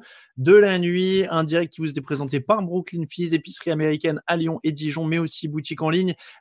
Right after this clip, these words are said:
Euh, il n'y a pas que de l'épicerie, il y a aussi des maillots, des casquettes et des goodies N F L. N B A, N H L et M L B sont aussi présents. N'hésitez pas à aller faire un tour. N'hésitez pas à soutenir nos, euh, sponsors. Ça les aide aussi pendant cette période de confinement.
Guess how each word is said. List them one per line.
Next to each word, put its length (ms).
Euh, 220
il 100
n'y 80
a 60
pas 180
que 160
de 80
l'épicerie, 580
il 120
y 80
a 80
aussi 260
des 160
maillots, 400
des 160
casquettes 380
et 40
des 120
goodies 280
N 160
F 60
L. 160
N 180
B 220
A, 100
N 160
H 200
L 80
et 60
M 140
L 80
B 140
sont 220
aussi 220
présents. 300
N'hésitez 280
pas 120
à 20
aller 160
faire 240
un 140
tour. 260
N'hésitez 280
pas 200
à 120
soutenir 560
nos, 340
euh, 160
sponsors. 600
Ça 180
les 240
aide 120
aussi 240
pendant 220
cette 180
période 280
de 100
confinement. 560